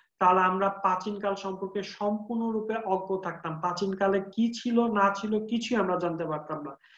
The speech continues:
এবং এই একটাই আমাদের প্রাচীন আম-, কালের একমাত্র সাহিত্য দলিল আছে, আর কোনো নাই। এজন্য চর্যাপদের অ-, মানে অনেক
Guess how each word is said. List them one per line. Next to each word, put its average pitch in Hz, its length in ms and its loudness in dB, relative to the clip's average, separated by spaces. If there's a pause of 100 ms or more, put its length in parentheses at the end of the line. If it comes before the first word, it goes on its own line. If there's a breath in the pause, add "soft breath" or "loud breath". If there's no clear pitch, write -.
(140 soft breath)
এবং 226 380 6
এই 262 300 4
একটাই 214 540 6
আমাদের 233 340 6
প্রাচীন 202 420 4
আম-, 196 240 2 (140)
কালের 190 280 6
একমাত্র 190 520 0
সাহিত্য 175 420 2
দলিল 170 300 4
আছে, 156 220 -2
আর 180 200 6 (140)
কোনো 170 200 0
নাই। 143 180 -4 (360 soft breath)
এজন্য 226 380 6
চর্যাপদের 220 880 2
অ-, 196 280 6
মানে 185 160 2
অনেক 202 320 4